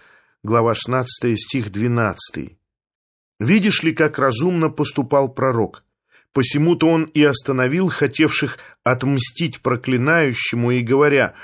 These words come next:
"Что мне и вам, сынови Саруины? Оставите его проклинать имя,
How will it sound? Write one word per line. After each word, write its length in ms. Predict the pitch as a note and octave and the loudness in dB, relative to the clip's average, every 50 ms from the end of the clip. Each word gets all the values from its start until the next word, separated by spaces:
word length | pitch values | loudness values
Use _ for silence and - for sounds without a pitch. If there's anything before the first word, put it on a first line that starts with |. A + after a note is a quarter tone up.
| - - - | -20 -18 -12
"Что 400 | - - - - - E3 F#3+ G3+ | -8 -8 -6 0 2 2 4 4
мне 380 | F#3 E3+ E3+ E3 E3 E3+ F3 E3+ | 2 2 2 2 2 2 0 0
и 220 | - - C3+ C3 | 0 0 0 0
вам, 460 | A2+ G#2 A#2+ D3+ E3+ E3+ E3 D#3 D3 - - - | 0 2 2 2 2 2 0 -2 -6 -8 -14 -12
сынови 680 | - - - - D3+ D#3+ E3 E3 D#3 D3+ C#3+ C#3+ D3 C#3 | -8 -6 -4 -2 -2 0 0 2 2 2 2 2 0 0
Саруины? 920 | - - - D3 C#3+ C#3+ D3 D3+ D3 C3+ B2 G#2+ F#2+ F2 E2 D2 C#2 - - _ _ _ _ _ _ _ _ _ _ _ _ _ _ _ _ _ _ | 0 0 0 2 2 2 0 0 0 0 0 -2 -2 -4 -6 -8 -10 -12 -18 _ _ _ _ _ _ _ _ _ _ _ _ _ _ _ _ _ _
Оставите 840 | - C3 B2+ B2 - - - F3 F3+ F#3 E3+ D#3+ D#3 D#3 - D3 C#3+ | -2 -2 0 -2 -2 -2 0 2 2 4 2 2 0 -2 -2 -2 0
его 260 | C#3 C3+ C#3+ D3+ C#3 | 0 2 2 2 2
проклинать 800 | D3 - A2+ C#3+ A#2 - C3+ C#3+ C3+ C#3 D3+ D#3+ D#3 - - - | 0 -2 -4 -4 -2 -2 -2 -2 0 2 2 0 0 0 -2 -2
имя, 320 | B2 A#2 A2 G#2+ G#2 F#2+ | -2 0 0 0 0 -2